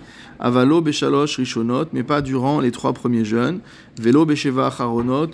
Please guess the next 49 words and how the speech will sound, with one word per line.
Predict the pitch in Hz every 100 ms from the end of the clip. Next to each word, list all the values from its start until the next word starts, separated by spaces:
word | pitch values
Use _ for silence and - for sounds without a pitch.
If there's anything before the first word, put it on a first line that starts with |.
| -
ni | 127 151 170
dans, | 135 131
durant | 120 120 123 151
les | 135
sept | - 135
derniers | 127 123 120
jeûnes. | 107 87 62 - - - - - -
Umihu, | 139 151 143 120 131
toutefois, | 151 131 - 120 131 - - _
Lo | - 151 190
Yochlu | 160 160 165 175
Ela | 104 143 151
Kede | 147 131 135
Kiyum | 131 143 131
Havalad, | 117 107 107 127 170 - - -
celles | - 139 135
qui | 131
mangent | 127 135 165 156
ne |
devront | 123 120 135
manger | 123 117 135 156
que | 139
pour | 139 135 135
préserver | - 131 120 113 123 151 175 - - -
leur | 123 120
enfant. | 117 113 98 - - - - - 117
Ve'asur | 117 120 117 160
Lahen | 170 156 156
Leachmir | 127 123 135 151 151
Ulit | 131 110
Anot, | 98 110 127 185 - - - -
et | 110
celles | - 160
à | 135
qui | 131 131
il |
est | 123
permis | 120 123
de | 117
manger, | 120 113 139 -
il | 127
leur | 123
est | 123
interdit | 131 123 135
d'être | 120 -
strict | 110 - 143 160
et | 117
de | 113
jeûner. | 117 113 -